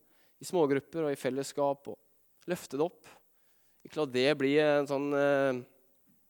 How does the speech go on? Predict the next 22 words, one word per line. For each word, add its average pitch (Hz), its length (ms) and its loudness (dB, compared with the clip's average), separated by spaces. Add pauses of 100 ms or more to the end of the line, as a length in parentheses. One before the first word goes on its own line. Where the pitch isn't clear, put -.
(420)
hysj-hysj-ting. 143 500 -8 (1080)
Det 208 140 4
endte 180 160 4
med 202 120 8
at 185 120 6
jeg 175 100 8
ble 208 140 4
sykemeldt, 185 480 0
da. 220 80 -12 (1800)
Eh, 143 640 0 (2000)
og 170 120 0
det 165 100 4
trengte 143 300 0
jeg. - 80 -12 (1400)
Og 151 120 -6
så 208 120 6
jobber 180 280 8
jeg 185 160 6
i, 190 100 8
eh, 185 220 6
Nordmisjon, 165 580 0 (240)
eh, 160 300 2